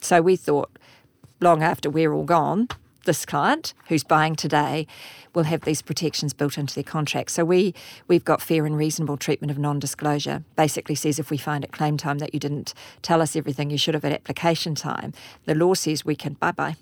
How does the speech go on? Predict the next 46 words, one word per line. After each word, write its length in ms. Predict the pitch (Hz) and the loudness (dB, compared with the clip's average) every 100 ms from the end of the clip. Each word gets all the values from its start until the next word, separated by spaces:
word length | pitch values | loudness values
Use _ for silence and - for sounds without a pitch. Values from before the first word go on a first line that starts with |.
| _ _ - _ _ _ _ | _ _ -20 _ _ _ _
just 180 | 165 - | -6 -2
walk 200 | 156 - | -2 0
away, 340 | 156 156 156 - | 0 0 -2 -2
even 180 | 226 202 | 2 2
if 120 | 170 | 0
it's 140 | - | -4
not 160 | 160 - | -4 0
relevant 380 | 151 151 151 - | 0 0 -2 -6
to 120 | 151 | -6
the 80 | 139 | -6
claim, 440 | - 165 127 160 - _ | -2 0 0 -4 -10 _
and 100 | 170 175 | 2 4
even 220 | 165 156 | 4 2
if 100 | 143 | 0
it 120 | - _ | -4 _
wouldn't 360 | 160 151 151 - | 0 0 0 -4
have 160 | 147 | -6
meant 200 | 160 156 - - _ _ | -4 -6 -8 -18 _ _
we 80 | 160 | 0
didn't 260 | 147 156 - | 0 0 0
give 160 | 160 | 0
you 140 | 143 143 | 2 0
insurance. 500 | 139 - 131 - - | -2 0 0 -2 -6
As 100 | 160 | 0
long 200 | 233 196 | 2 2
as 100 | 156 | 0
it 100 | - | 0
would 120 | 160 | -2
have 100 | 156 | 0
been 300 | 151 143 139 - - - | 0 0 -2 -8 -20 -8
material 520 | 165 - 170 151 147 | -6 0 2 4 2
to 160 | - 151 | 0 -2
a 80 | |
decision, 580 | 131 - 196 160 - 180 - _ - | 0 0 0 0 -4 -8 -10 _ 0
we 140 | 165 | 2
can 180 | - 147 | 2 -4
walk 220 | 147 - | -4 -6
away 260 | 147 143 - - | -6 -6 -8 -2
legally. 420 | 160 151 131 - - - - - - - | 0 0 -4 -10 -14 -20 -18 -18 -12 0
Um, 240 | 160 151 | 0 2
and 140 | 170 160 | 2 2
we 100 | 160 | 2
went, 180 | 147 139 | 2 2
"That's 280 | 165 - | 0 -2
just 280 | - 156 - | -4 -2 -2
so 340 | - 147 147 | 0 2 2